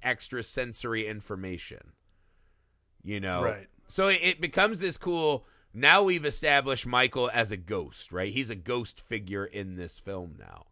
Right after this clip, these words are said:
Speaker 2: Right.
Speaker 1: Like, one of the more interesting scenes, right? <laughs> And I don't know if this is the intended c-,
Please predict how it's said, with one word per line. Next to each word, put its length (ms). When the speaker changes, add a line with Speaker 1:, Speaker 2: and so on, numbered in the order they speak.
Speaker 2:
Right. 220
Speaker 1:
Like, 160
one 200
of 100
the 80
more 180
interesting 720
scenes, 420
right? 300
<laughs> 60
And 120
I 80
don't 240
know 140
if 100
this 180
is 120
the 120
intended 500
c-, 60